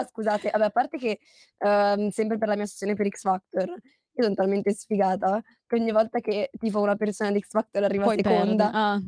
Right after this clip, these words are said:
Speaker 1: sì, no, sempre, ma da quando lo vedo, il primo anno che lo vedo, tranne... No, il primo anno che l'ho visto,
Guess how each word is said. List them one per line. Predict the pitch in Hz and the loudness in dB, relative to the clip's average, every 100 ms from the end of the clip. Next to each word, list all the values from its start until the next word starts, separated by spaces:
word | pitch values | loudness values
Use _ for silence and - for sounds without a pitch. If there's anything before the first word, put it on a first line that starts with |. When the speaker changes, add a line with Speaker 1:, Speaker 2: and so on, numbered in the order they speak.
| 196 | -6
Speaker 1:
sì, | 262 302 277 | 0 0 2
no, | 254 285 | 0 -2
sempre, | - 247 254 - 214 | 0 0 0 0 0
ma | 214 | 0
da | 220 | 0
quando | 226 247 254 | 0 0 0
lo | 240 | -2
vedo, | 220 494 - 587 _ 605 _ _ _ | -2 -4 -6 -14 _ -20 _ _ _
il | 220 | -10
primo | - 233 233 | -2 0 0
anno | 226 226 | -2 -2
che | 220 | -2
lo | 214 | 0
vedo, | 208 196 | 0 -2
tranne... | 208 196 202 | -2 -2 -2
No, | 208 | -2
il | 190 | -2
primo | 214 240 | -2 -2
anno | 262 | -2
che | - | -6
l'ho | - | -16
visto, | - - | -12 -6